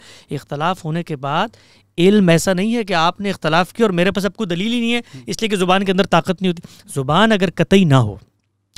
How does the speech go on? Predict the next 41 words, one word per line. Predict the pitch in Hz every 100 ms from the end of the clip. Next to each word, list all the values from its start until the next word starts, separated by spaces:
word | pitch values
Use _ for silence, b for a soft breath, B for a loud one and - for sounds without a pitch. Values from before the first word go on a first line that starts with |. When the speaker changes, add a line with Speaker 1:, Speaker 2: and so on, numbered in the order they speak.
| - -
Speaker 1:
तो |
हम | 123 170 156 123 b b b -
इस | 156
दुनिया | 131 139 170 180
में |
कभी | 170 180
फ़ैसला | - 151 - 185
ना | 185
लिखें, | 143 _ - _ _ -
कभी | 175
कोई | 196
जज | 175 196
फ़ैसला | - 170 208
ना | 214
लिखे, | 175 - 170 _ B B B -
कभी | 180 208
मैं | 220
कलाम | - 175 185 208
करके | 190 190 208
ख़त | 117 202 240
ना |
लिखूँ। | 226 - -
मुझे | 147 185 226
पता | - 190 233
है | 208
कि | 208 175
मेरा | 165 180
मुद्दा | 156 151 139 175
मैं | 170
आप | 156 -
तक | 180 -
पहुँचा | 143 - 143
सकता | 151 - 156
हूँ। | 170 180 B B B _
आप | 156 180 226 -
पढ़ने | 190 165 190
में | 185 220
गलती | 170 180 269
कर | 175
सकते | - 123 - 113
हैं, | 131